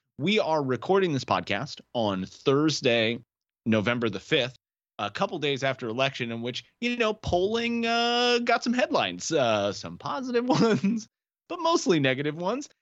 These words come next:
Um, and so we do wanna take a little bit of, just a moment here at the beginning to kinda talk about what we do and how it works. And one of the things that I will say, for those of you that will go to our website and look at the findings, we published this big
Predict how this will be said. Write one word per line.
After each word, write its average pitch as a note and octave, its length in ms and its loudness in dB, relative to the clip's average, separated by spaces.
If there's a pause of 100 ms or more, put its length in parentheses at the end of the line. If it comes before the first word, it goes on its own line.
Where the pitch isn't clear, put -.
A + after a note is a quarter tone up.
(120)
Um, E3+ 320 0
and E3+ 100 -2
so G#3+ 80 0
we G#3 120 -2
do C#4 120 2
wanna C#4+ 140 4
take G3 160 2
a E3 60 2
little A#3 360 0
bit A3+ 140 4
of, G#3+ 180 4
just B3 220 -6
a E3+ 80 2
moment A#3 500 0
here E3+ 140 0
at F3+ 120 -4
the D#3 100 -8
beginning C#3+ 320 0
to A#2+ 60 -4
kinda A#2 200 -4
talk B2 280 -2
about A#2 260 0
what G#2+ 200 -2
we A2 140 -2
do A#2+ 460 2
and A2 80 -2
how A#2+ 160 0
it A#2 100 -14
works. C#3+ 420 0
And D3 160 0
one A3+ 160 4
of B3+ 60 2
the G#3+ 80 -2
things D#3+ 280 -2
that A#2+ 100 0
I A#2 100 4
will D#3 320 2
say, A2 460 0 (480)
for D3 80 0
those E3 240 4
of D3+ 100 -2
you C#3+ 160 4
that A#2+ 160 0 (100)
will A2 400 2 (280)
go F3 160 6
to E3 100 2
our B2+ 120 2
website G#2 520 -4
and G2+ 160 -4
look E3 140 2
at D#3+ 80 0
the B2+ 60 -6
findings, G2 440 -4 (240)
we C#3 80 0
published C#3 420 -2
this A#2+ 140 -4
big E3 640 0